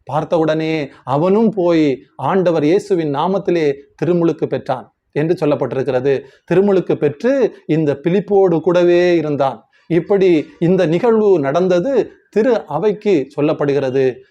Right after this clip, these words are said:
திரு அவையிலிருந்து உடனாக அங்கிருந்த, ஐயோ, பேதுருவும் யோவானும் புறப்பட்டு வந்து இங்கு அவர்கள் என்ன செய்கிறார்கள்? இந்த திருமுழுக்கு பெற்றிருந்தவர்களுடைய தலையிலே அவர்கள் கைகளை வைத்து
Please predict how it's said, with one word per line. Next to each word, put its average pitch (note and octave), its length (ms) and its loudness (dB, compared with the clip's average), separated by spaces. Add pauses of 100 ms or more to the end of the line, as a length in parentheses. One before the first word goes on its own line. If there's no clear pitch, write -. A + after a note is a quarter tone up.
(160)
திரு G3+ 200 2
அவையிலிருந்து D#3 840 0 (200)
உடனாக D#3 720 -2 (120)
அங்கிருந்த, E3+ 720 0 (160)
ஐயோ, C3 560 -4 (100)
பேதுருவும் F#3 560 2 (100)
யோவானும் F3+ 580 0
புறப்பட்டு D3+ 440 -2
வந்து E3 500 0 (200)
இங்கு D3+ 320 0
அவர்கள் C#3 320 0
என்ன F3 180 -2
செய்கிறார்கள்? D#3 680 0 (160)
இந்த C#3+ 680 0 (300)
திருமுழுக்கு G#3 480 2
பெற்றிருந்தவர்களுடைய D#3+ 1080 0 (160)
தலையிலே F3 480 2
அவர்கள் D3+ 400 0
கைகளை F#3+ 420 0
வைத்து D3+ 320 0